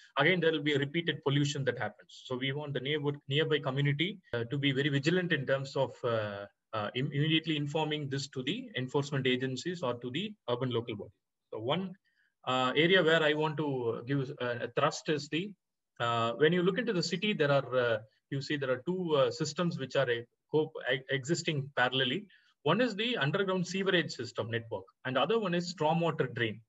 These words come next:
Okay, the stormwater drain has to carry only storm water. That means only the rainwater. But what we do, we don't, uh, take connections from the underground, uh, sewage, uh, uh, scheme.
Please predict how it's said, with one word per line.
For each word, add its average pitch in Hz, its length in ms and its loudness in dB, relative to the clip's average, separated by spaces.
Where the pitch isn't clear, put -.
Okay, 165 160 -6
the 139 100 -2
stormwater 160 600 0
drain 180 240 2
has 151 160 -2
to 135 80 -8
carry 143 260 2
only 135 200 -4
storm 120 380 -2
water. - 220 -14
That 120 140 -6
means 220 200 -8
only 135 200 -2
the 135 120 2
rainwater. 127 560 -2
But 147 140 2
what 202 180 4
we 214 120 0
do, 214 140 0
we 190 160 -2
don't, 196 300 2
uh, 156 240 6
take 170 240 2
connections 165 560 0
from 135 180 -4
the 131 120 4
underground, 143 520 2
uh, 123 220 4
sewage, 143 460 -2
uh, 123 100 2
uh, 127 60 0
scheme. 160 440 0